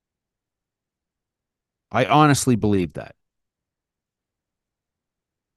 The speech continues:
When you look, uh, the, the N H L is a copycat league. When a team has success, you wanna try and copy it. Okay, that's what,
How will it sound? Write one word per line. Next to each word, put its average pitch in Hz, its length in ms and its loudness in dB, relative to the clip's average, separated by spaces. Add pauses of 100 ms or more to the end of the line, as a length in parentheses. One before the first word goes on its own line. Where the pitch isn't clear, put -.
(1200)
When 131 160 0
you 180 140 4
look, 156 280 4
uh, 117 240 -8 (320)
the, 143 240 -2
the 156 220 0
N 226 100 0
H 254 200 0
L 151 140 4
is 110 140 0
a 104 40 -4
copycat 95 640 -4
league. 67 260 -20 (1120)
When 131 160 -2
a 110 40 -4
team 185 220 0
has 151 240 4
success, - 560 -4 (960)
you 147 120 2
wanna 147 220 2
try 135 220 0
and 101 100 -6
copy 101 360 -4
it. - 100 -20 (720)
Okay, 120 180 -2
that's 151 180 0
what, 147 160 -2